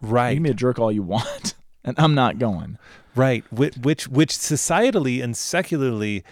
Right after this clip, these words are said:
Speaker 1: that's exactly the opposite.
Speaker 2: Yeah.
Speaker 1: They will shame you. They will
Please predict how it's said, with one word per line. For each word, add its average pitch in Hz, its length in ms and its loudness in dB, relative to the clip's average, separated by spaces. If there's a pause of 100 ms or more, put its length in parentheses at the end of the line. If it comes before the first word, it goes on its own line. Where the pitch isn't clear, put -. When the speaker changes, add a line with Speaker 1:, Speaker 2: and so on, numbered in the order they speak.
(160)
Speaker 1:
that's 113 400 0
exactly 113 640 -2
the 107 160 0
opposite. 113 580 0
Speaker 2:
Yeah. 104 280 -2
Speaker 1:
They 117 160 2
will 123 160 -2
shame 143 460 -2
you. 156 240 0
They 107 160 0
will 92 100 -2